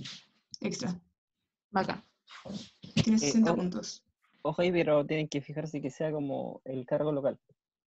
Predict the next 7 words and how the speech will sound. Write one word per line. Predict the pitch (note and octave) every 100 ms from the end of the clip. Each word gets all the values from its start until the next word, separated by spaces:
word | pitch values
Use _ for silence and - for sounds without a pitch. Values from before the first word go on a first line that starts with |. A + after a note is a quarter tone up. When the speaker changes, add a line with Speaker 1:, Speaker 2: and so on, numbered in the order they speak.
| _ _
Speaker 3:
Eh, | C3 C3 B2+ C3 A#2+
porque | - C3+ C3+
ahora | C#3 C#3+ C#3+
los | C3+ B2+ B2 - - -
encar-, | - B2 C3 C#3 - -
encargados | C3 C3 C#3 D3+
locales | C#3 D3 E3